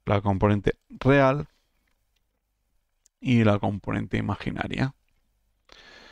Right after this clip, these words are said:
¿De acuerdo? Que este sería el, el, la representación del número en, de forma, ah, compleja, de forma binómica. ¿De acuerdo? Aquí lo tenéis por separado como X, Y, pero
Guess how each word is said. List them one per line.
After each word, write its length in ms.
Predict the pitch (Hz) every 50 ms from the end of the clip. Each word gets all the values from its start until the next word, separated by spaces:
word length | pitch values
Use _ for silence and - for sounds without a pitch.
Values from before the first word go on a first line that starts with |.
| - - - - - _ _ _ _ _ _ _ _ _ _ _ _ _ _ _ _ _ _ _ _ _
¿De 80 | - 110
acuerdo? 260 | 104 117 117 131 131
Que 60 | 113
este 220 | 101 - - 113
sería 480 | 101 - - 101 107 113 120 127 - - _ _ _ _
el, 640 | - 110 101 101 101 98 98 98 98 98 101 - 95
el, 380 | 95 92 92 95 98 95 107 - -
la 140 | 117 107
representación 600 | 104 - 104 98 98 95 104 101 - - 110 110
del 140 | 110 110 101
número 420 | 101 107 104 110 113 117 - - _ _ _
en, 640 | - - - 107 104 101 101 95 90 87 82 - - _ - - - - - _ _
de 100 | - 101
forma, 720 | - - 101 98 101 101 104 104 104 104 104 104 104 101 - - _ _ _ - -
ah, 280 | - 110 104 95 101 104 -
compleja, 580 | - - 98 95 - - 104 95 - - - - _ _ _ _ _ - - - -
de 120 | - 110
forma 320 | - - 110 98 101 104
binómica. 540 | 104 104 104 98 113 101 101 95 - - - - _ _ _
¿De 80 | - -
acuerdo? 200 | - 110 104 104
Aquí 180 | 107 95 104
lo 140 | 104 107 107
tenéis 180 | 107 110 101 -
por 140 | - 107 -
separado 340 | - 101 107 113 113 107
como 180 | 101 - 107 104
X, 220 | 101 98 104 107
Y, 100 | 117 127
pero 220 | 127 - 113 104